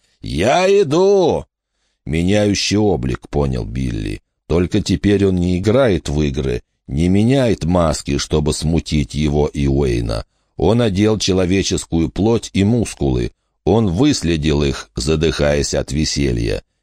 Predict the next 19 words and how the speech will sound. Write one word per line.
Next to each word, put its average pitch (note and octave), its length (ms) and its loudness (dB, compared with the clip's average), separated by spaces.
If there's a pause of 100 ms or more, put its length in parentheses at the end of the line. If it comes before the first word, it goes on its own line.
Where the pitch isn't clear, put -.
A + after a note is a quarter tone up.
(120)
И A1+ 120 -2
в D2 80 2
этом D#2 340 2
обличии C#2 680 0 (240)
ему E2 340 2
не G#2 140 2
нужны G2 400 2
никакие A2+ 640 0
телепатические D2+ 960 -2
штучки. B1 720 -4 (240)
Он G2+ 220 0
просто F2+ 500 0
разорвёт D#2 640 0
их D2 140 -2
на C#2 180 -2
куски. - 640 -8 (360)
Поднимайся, F#2 680 2
Уэйн, F2+ 400 2 (160)
быстро!" A2+ 580 2